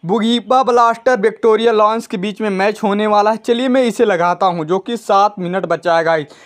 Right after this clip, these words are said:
यहाँ पर देख सकते हो पच्चीस रुपये वाला एंट्री गाइस फ्री में मुझे मिल रहा है। तो यहाँ पर क्रिएट टीम पे नाव पे क्लिक करते हैं जल्दी से and यहाँ पर जो कि है विकेट कीपर चूज़ करना होगा आप लोग को। तो मैं यहाँ पर ए शर्मा को चूज़ कर लेता हूँ,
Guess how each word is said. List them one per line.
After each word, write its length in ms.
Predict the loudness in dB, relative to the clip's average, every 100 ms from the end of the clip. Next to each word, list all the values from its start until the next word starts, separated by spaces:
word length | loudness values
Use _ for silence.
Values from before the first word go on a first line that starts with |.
| -6
यहाँ 140 | -2 0
पर 160 | -2
देख 200 | 2 2
सकते 340 | 2 -4 0 2
हो 180 | 4 2
पच्चीस 360 | 0 -2 -2
रुपये 240 | -2 0 2
वाला 240 | 4 2
एंट्री 400 | 0 -4 -6 -2
गाइस 260 | 2 2 0
फ्री 360 | -4 -2 0 2
में 120 | 2
मुझे 260 | 2 0 0
मिल 240 | 0 0
रहा 260 | 2 2 2
है। 160 | -2 -8 _ -10
तो 40 | -6
यहाँ 280 | -2 0 0
पर 200 | -2 -2
क्रिएट 400 | -2 0 0 -2 -10 -6
टीम 180 | -6 -2
पे 140 | -2
नाव 200 | 0 0
पे 120 | -2
क्लिक 300 | -6 -6 -6 -2
करते 300 | -2 0 -2
हैं 100 | 0
जल्दी 280 | 0 -2 -2
से 220 | 0 0 _ _ -6
and 180 | -4 -2
यहाँ 320 | 0 2 2
पर 140 | 0
जो 180 | 0 0
कि 200 | 0 -2
है 80 | 0
विकेट 320 | 0 -2 -4 -6
कीपर 340 | -10 -4 -4
चूज़ 340 | -4 -6 -6 -4
करना 300 | -2 0 0
होगा 340 | 2 2 2 4
आप 220 | 2 2
लोग 220 | 0 0 -2
को। 160 | -4 -4 -20 _ -4
तो 100 | 0
मैं 160 | 2
यहाँ 300 | 2 2 2
पर 180 | 2 -2
ए 240 | 2 4 4
शर्मा 400 | 2 -2 0 0
को 160 | 0 -4
चूज़ 280 | -2 -4 0
कर 160 | 0
लेता 300 | 2 0 2 0
हूँ, 220 | 0